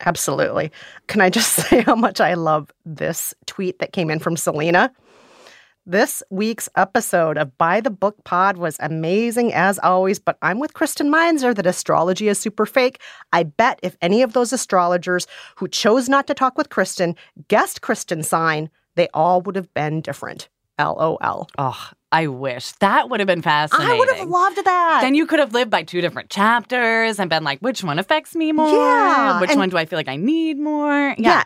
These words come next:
Speaker 1: and if the whole idea of astrology is people do have certain traits if they have certain signs, why can't I just tell you what, like, a
Speaker 2: What
Speaker 1: top
Speaker 2: you're
Speaker 1: twenty
Speaker 2: about.
Speaker 1: list of my
Speaker 2: Yeah.
Speaker 1: traits? Here are my top twenty things that are most important to me or that stand out most about my personality, and now you can choose,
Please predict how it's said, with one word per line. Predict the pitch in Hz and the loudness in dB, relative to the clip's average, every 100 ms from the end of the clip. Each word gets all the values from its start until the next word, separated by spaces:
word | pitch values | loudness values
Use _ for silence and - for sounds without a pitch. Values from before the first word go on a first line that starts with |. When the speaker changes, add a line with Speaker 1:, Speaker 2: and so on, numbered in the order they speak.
| - | 0
Speaker 1:
and | 254 - | -2 0
if | 269 | -2
the | 330 | -2
whole | 277 262 262 | 0 2 2
idea | 247 220 214 | -2 -2 -2
of | |
astrology | 202 - 175 185 185 175 | -2 0 0 2 -2 -2
is | 165 | -4
people | - 214 185 | -4 -4 -4
do | 151 170 | -2 -2
have | 170 180 | -2 -2
certain | - - 175 | -2 -2 -2
traits | - 151 165 - | -2 -2 -2 -4
if | 156 - | -8 -6
they | 170 151 | -2 0
have | 165 160 | 0 -2
certain | 175 - | -2 -2
signs, | 165 151 151 220 277 - _ _ | 0 2 2 0 -2 -8 _ _
why | 294 247 | 0 0
can't | 349 311 | 0 -2
I | |
just | 320 311 - | -2 -2 0
tell | 240 | 0
you | 254 247 | 0 0
what, | 233 214 - | 2 2 0
like, | 196 196 - | -2 -2 -2
a | |
Speaker 2:
What | 175 | 0
Speaker 1:
top | 196 214 | 2 2
Speaker 2:
you're | 208 | 4
Speaker 1:
twenty | 277 269 | 4 4
Speaker 2:
about. | 190 | 2
Speaker 1:
list | - 208 | 2 0
of | |
my | 202 | -2
Speaker 2:
Yeah. | 175 | -2
Speaker 1:
traits? | - 220 170 123 - - - | 0 2 2 0 -8 -12 -12
Here | - 269 | 0 0
are | |
my | 233 | 0
top | 165 226 269 | -2 0 0
twenty | - 240 220 220 | -2 -6 -4 -4
things | 208 185 190 | -2 -2 0
that | 175 - - - - | -2 -4 -12 -10 -2
are | 196 | 2
most | 294 - | 2 0
important | 196 - 156 - | -4 -2 -4 -4
to | |
me | 165 160 165 151 | -6 -2 -2 0
or | 156 147 147 | 0 0 0
that | 170 | -2
stand | - 185 175 170 | -2 0 2 2
out | - | 0
most | 165 - | -4 -4
about | 160 | -6
my | - | -6
personality, | 156 175 - 160 143 175 214 - - - | -4 -4 -2 -2 0 0 -4 -8 -16 -2
and | 208 220 | 0 2
now | 226 | 2
you | 240 | 0
can | 240 247 | -2 -4
choose, | - 277 165 156 - | -4 -4 -2 -4 -6